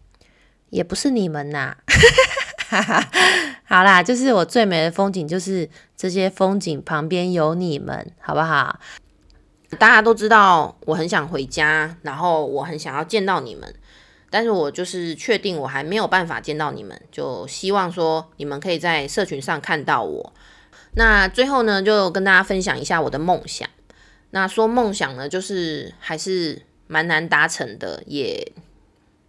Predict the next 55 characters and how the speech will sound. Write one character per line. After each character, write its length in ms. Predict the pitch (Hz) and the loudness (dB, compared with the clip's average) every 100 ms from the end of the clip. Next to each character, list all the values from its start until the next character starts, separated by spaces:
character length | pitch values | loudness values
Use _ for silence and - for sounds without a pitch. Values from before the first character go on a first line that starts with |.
| _ _ _ _ _ | _ _ _ _ _
需 200 | - 190 | -8 0
要 140 | 196 | 2
很 140 | 170 135 | 2 0
多 160 | 170 | 0
的 60 | 160 | 0
时 160 | 151 147 | -2 -4
间 160 | 165 | -2
慢 160 | 175 170 | -2 -2
慢 120 | 175 | -4
的 80 | 139 | -4
磨 320 | 139 127 135 | -6 -6 -2
练。 260 | 185 175 - _ _ - | 0 -2 -4 _ _ -12
就 140 | 175 | -10
是 460 | 175 185 170 156 - | -6 -4 -4 -4 -6
我 80 | 151 | -6
的 140 | 165 | -4
梦 280 | 220 262 190 | 0 -2 -2
想， 280 | 180 127 147 | -4 -6 -6
就 120 | 165 | -10
是 140 | 185 | -8
希 260 | 175 - 180 | -8 -6 -2
望 240 | 190 156 | -2 -4
可 140 | 147 165 | -4 -4
以 160 | 175 | -2
把 220 | 190 147 | -2 -4
每 200 | 147 147 | -4 -6
个 120 | - 151 | -4 -6
景 260 | 156 175 | -4 -6
点 220 | 196 139 - _ _ _ | -4 -4 -6 _ _ _
讲 280 | - 160 139 139 | -6 -4 -4 -4
得 120 | 151 | -4
像 280 | - 214 185 | -2 -4 -2
脱 200 | 277 277 | -2 -2
口 220 | - - | -2 -4
秀 240 | - 175 | -2 -2
一 80 | 143 | 0
样 260 | 170 151 160 | -2 -4 -6
那 80 | 170 | -4
么 120 | 160 | -4
精 240 | 160 156 | -6 -8
彩。 340 | 156 - 127 - _ _ _ - | -8 -8 -10 -10 _ _ _ -4
那 280 | 190 156 | -2 -2
这 220 | 131 - 254 | -4 -4 0
个 100 | 240 | 2
梦 280 | 254 208 | 0 -2
想 280 | 190 160 120 - _ _ _ | -2 -4 -4 -8 _ _ _
说 360 | - 226 202 208 | -4 2 2 2
大 320 | 233 190 147 | 2 2 0
不 160 | 185 | -6
大， 400 | 220 254 254 175 | -2 0 2 0
<laughs> 0 | |
说 320 | 208 - 214 247 | 0 4 4 4
小 300 | 285 143 - | 4 2 2
不 140 | 214 | -2
小， 360 | 247 175 120 | 2 2 2